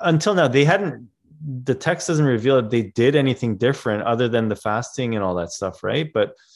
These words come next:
he must have sensed, uh, a change of heart, right?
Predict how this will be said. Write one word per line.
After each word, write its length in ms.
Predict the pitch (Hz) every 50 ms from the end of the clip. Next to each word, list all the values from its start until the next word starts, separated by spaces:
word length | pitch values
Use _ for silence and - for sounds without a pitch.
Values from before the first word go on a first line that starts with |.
| _ _ _ _
he 120 | - 139
must 240 | 139 151 165 156 -
have 100 | 156 -
sensed, 600 | - - 135 151 147 117 101 - - - - -
uh, 420 | 127 - 123 117 117 113 110 113 - - _ _ _ _ -
a 120 | 117 110
change 460 | - - - 135 131 135 139 135 123
of 160 | 131 117 101
heart, 500 | - - - - 120 110 95 82 - - - - - _ _ _ _ _ _ _ _ _ _ _ _ _ _ _ _
right? 320 | - - 104 127 147 156